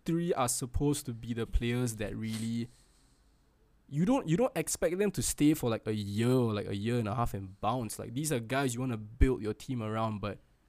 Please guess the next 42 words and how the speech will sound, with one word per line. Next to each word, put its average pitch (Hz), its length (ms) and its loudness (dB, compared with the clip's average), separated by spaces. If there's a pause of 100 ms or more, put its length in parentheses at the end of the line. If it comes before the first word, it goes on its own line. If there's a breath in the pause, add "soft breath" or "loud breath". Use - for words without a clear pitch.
(140)
it's 123 140 -4
not 190 200 2
worked 156 280 2
out 160 160 4
for - 140 -4
any 127 220 0
of 113 100 -2
them. 117 260 0
Werner's 131 420 4
left, 127 380 -2 (420 soft breath)
Lukaku's 127 560 0
left, 127 420 -4
and 117 120 -8
Havertz 120 720 -2 (960)
still 123 680 2
is, - 560 -4
lacks 131 300 -2
the 123 80 -6
consistency, 120 960 -2
and 104 340 -4 (580)
much 175 380 4
of 151 100 2
that 160 160 6
is 120 160 0
down 123 320 0
to, 117 160 -4
like, 107 280 -4 (720)
I 117 80 0
guess 135 220 4
managers 127 520 2
just 131 180 -2
not 123 300 0
really 123 260 0
knowing 120 320 0
how 120 140 0
to 120 120 -6
get 104 180 -6
the 107 80 -6
best 113 420 -4
out 113 140 -2
of 104 140 -4
him. 135 300 -2